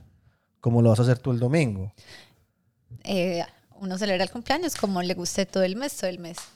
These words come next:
Speaker 1: Bueno, entonces lo que queremos contar con este tema es, vamos a hablar de cumpleaños. Vamos a hablar de
Speaker 2: Ujú.
Speaker 1: cumpleaños, vamos a hablar de qué cumpleaños recuerdas tú, qué cumpleaños recuerdo yo y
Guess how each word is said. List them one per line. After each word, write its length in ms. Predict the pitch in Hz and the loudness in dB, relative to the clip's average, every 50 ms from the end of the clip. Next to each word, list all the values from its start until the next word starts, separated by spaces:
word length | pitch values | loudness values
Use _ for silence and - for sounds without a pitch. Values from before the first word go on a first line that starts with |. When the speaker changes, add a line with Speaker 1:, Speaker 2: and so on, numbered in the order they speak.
| - - - | -20 -6 4
Speaker 1:
Bueno, 260 | 139 156 165 143 123 | 8 8 8 8 8
entonces 340 | 120 107 - 156 147 185 196 | 4 6 6 6 8 8 8
lo 80 | 185 165 | 8 8
que 120 | 160 143 | 6 6
queremos 320 | - 156 151 160 175 170 | 6 6 6 4 4 2
contar 380 | - 160 135 120 - 131 120 - | 0 0 2 6 6 6 6 8
con 160 | - 151 151 | 6 6 6
este 240 | 156 131 - - 147 | 6 6 4 2 2
tema 400 | 143 - 160 143 120 117 123 - - | 6 8 6 8 8 6 2 0 0
es, 580 | 170 156 123 117 113 110 104 - - - - _ _ _ _ _ _ _ _ - | 0 2 4 4 4 2 0 -4 -6 -10 -12 _ _ _ _ _ _ _ _ 2
vamos 180 | - 131 131 | 4 6 8
a 40 | 127 | 8
hablar 140 | 127 120 113 | 8 6 6
de 80 | 123 - | 2 0
cumpleaños. 720 | - 143 120 - 143 175 214 220 139 95 - - - - - - - - | -2 0 4 8 10 10 10 10 8 4 -4 -10 -18 -18 -16 -18 -14 -10
Vamos 140 | - 113 120 | -4 -2 0
a 20 | |
hablar 140 | 117 110 - | 0 0 0
de 60 | - | -2
Speaker 2:
Ujú. 40 | 104 | -4
Speaker 1:
cumpleaños, 640 | - 127 117 - 113 127 160 190 196 196 190 185 175 160 | -4 -6 -6 -2 0 2 4 4 4 2 0 0 0 0
vamos 160 | 131 123 123 | 0 2 2
a 40 | 135 | 2
hablar 220 | 127 120 110 104 | 2 2 0 0
de 300 | 110 127 127 127 117 - - _ _ _ _ _ _ _ _ _ _ _ _ _ | 0 -2 -2 -2 -4 -6 -14 _ _ _ _ _ _ _ _ _ _ _ _ _
qué 180 | - 151 143 143 | 2 2 2 2
cumpleaños 460 | - 160 147 143 135 123 123 143 - | 2 0 4 4 4 4 4 2 0
recuerdas 500 | 131 123 - 123 117 110 131 131 - - | -2 -2 -2 -2 -2 0 -2 -4 -4 -2
tú, 280 | - 175 202 214 208 - _ _ _ _ _ _ - | -2 0 0 -2 -4 -8 _ _ _ _ _ _ -10
qué 140 | - 113 | -10 -6
cumpleaños 380 | - 139 127 - 117 110 120 123 | -6 -4 0 0 2 2 2 2
recuerdo 360 | 123 117 - 131 120 120 143 | 0 0 0 0 2 4 4
yo 300 | 147 156 170 160 165 - - _ _ _ _ _ _ _ _ _ _ _ _ _ _ _ _ _ _ _ - | 4 6 6 4 4 0 -10 _ _ _ _ _ _ _ _ _ _ _ _ _ _ _ _ _ _ _ 0
y 380 | 190 180 185 190 208 208 - | 4 4 4 4 2 -2 -6